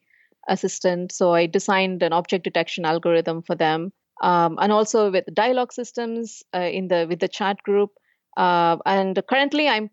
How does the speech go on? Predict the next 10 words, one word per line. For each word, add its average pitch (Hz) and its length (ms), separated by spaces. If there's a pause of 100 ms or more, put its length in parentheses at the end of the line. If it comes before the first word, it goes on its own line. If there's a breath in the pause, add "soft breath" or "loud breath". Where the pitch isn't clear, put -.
(140)
putting 254 260
together 202 580
my 185 180
research 190 380
agenda, 175 720 (120)
uh, 160 300 (320)
to 233 140
do 240 500
the 202 80
com-, 196 320